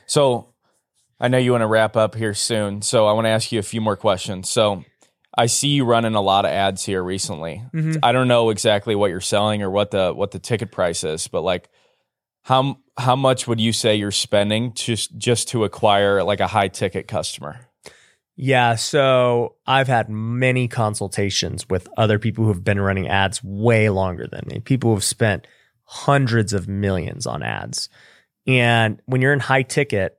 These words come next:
Speaker 2: it's interesting because a lot of people are okay breaking even on acquisition or even losing money. Like, they're okay doing that because they know the lifetime value and in some kind of upsell into it,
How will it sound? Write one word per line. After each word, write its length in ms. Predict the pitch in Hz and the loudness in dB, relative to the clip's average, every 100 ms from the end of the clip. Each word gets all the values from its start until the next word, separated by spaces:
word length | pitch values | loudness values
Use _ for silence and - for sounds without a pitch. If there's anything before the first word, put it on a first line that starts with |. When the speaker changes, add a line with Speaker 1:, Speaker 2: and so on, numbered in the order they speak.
| - | -10
Speaker 2:
it's 160 | 107 | -8
interesting 640 | - 127 123 110 - 95 95 | -6 -4 -4 -6 -6 -8 -8
because 540 | 92 - 98 92 - _ _ _ _ _ _ _ | -8 -4 -2 -2 -8 _ _ _ _ _ _ _
a 100 | 120 | 2
lot 340 | 120 113 120 165 | 4 4 4 4
of 120 | 185 | 2
people 600 | 143 131 151 175 208 - _ _ _ _ - | 0 0 2 2 0 -6 _ _ _ _ 0
are 160 | 131 120 | 4 4
okay 500 | 143 135 127 123 131 | 2 2 0 2 2
breaking 580 | - 113 113 120 107 | 0 0 2 -2 -4
even 560 | 85 117 110 101 87 85 - | -2 -2 0 -2 -4 -10 -6
on 180 | 104 | -2
acquisition 720 | 98 98 - 92 98 - 90 78 | 0 0 -2 -8 -6 -6 -10 -4
or 100 | 135 | 2
even 240 | 170 185 131 | 4 2 2
losing 600 | 101 117 135 123 110 95 | 0 0 2 2 -2 -2
money. 380 | 92 82 50 - _ _ _ _ _ _ _ | -6 -6 -12 -20 _ _ _ _ _ _ _
Like, 280 | 104 104 101 | 0 0 2
they're 220 | 117 151 | 4 4
okay 240 | - 156 | 4 2
doing 220 | 127 135 127 | 2 2 2
that 240 | 110 87 | 0 0
because 260 | 110 120 101 | -4 -4 -4
they 160 | 110 | -4
know 520 | 117 131 123 107 104 - _ _ _ _ _ | 0 2 4 2 0 -8 _ _ _ _ _
the 80 | 90 | -2
lifetime 480 | 110 117 - 120 107 | 2 2 2 0 2
value 520 | 95 104 127 156 180 - _ | 2 2 2 0 -2 -10 _
and 320 | 107 104 101 - | -4 -2 -4 -6
in 160 | 104 101 | -6 -4
some 180 | 117 117 | -4 -2
kind 160 | 123 | -2
of 80 | 107 | -2
upsell 540 | - 107 - 123 117 - | -2 -4 0 2 2 0
into 360 | 110 117 160 | -4 -2 2
it, 240 | 170 165 | 2 0